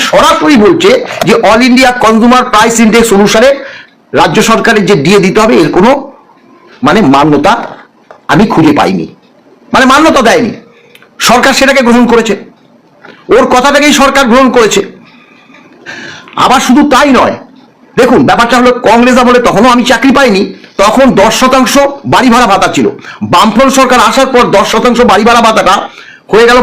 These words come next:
পনেরো শতাংশ। এই অভিরূপ সরকার এসে সেই পনেরো শতাংশ বাড়ি ভাড়া ভাতাকে বারো শতাংশ করে দিয়েছে। অর্থাৎ এই যে স-, এই সরকারকে মানে তাবেদারি করতে করতে এমন জায়গায় তিনি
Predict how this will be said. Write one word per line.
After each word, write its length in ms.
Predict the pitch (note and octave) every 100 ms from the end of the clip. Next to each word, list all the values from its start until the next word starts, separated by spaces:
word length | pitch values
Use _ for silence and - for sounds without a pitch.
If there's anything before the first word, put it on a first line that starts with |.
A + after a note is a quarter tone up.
| B3
পনেরো 260 | C4+ D#4+ C#4+
শতাংশ। 300 | G#3 - - - - - -
এই 60 | A#2+ - F3
অভিরূপ 280 | B3 E4+ - D#4+
সরকার 260 | D4+ C#4+ A#3+
এসে 180 | - F#3+ C4 - - -
সেই 120 | B3 A#3+
পনেরো 260 | F3+ C4 D#4+ D4+
শতাংশ 260 | C#4+ B3+ A#3 E3+
বাড়ি 120 | G3
ভাড়া 140 | G3 F3+
ভাতাকে 260 | D#3+ E3 C#4 C4 - - A#2
বারো 180 | D#3+ G3+ G#3
শতাংশ 280 | G#3+ A3 - C5 - - - - - -
করে 140 | F#3 -
দিয়েছে। 240 | G#2+ - - - - D3
অর্থাৎ 360 | - B3 C#4+ D4 - _ F3
এই 80 | C4 A3+
যে 80 | F#3+ C3 - _ -
স-, 200 | - - A#3+
এই 60 | B3+ -
সরকারকে 600 | - A3 A#3+ C#4 C4+ G#3 A#2+ - - _ _ - C#3+
মানে 180 | A#3 A#3+ A#3+ - - - _ -
তাবেদারি 420 | F#3+ A#3 B3 C4 -
করতে 240 | G3+ - A#3
করতে 220 | B3 B3+ A#3+ -
এমন 140 | F#3+ D4 C4+
জায়গায় 320 | B3 A#3+ A3+ - -
তিনি 140 | G#3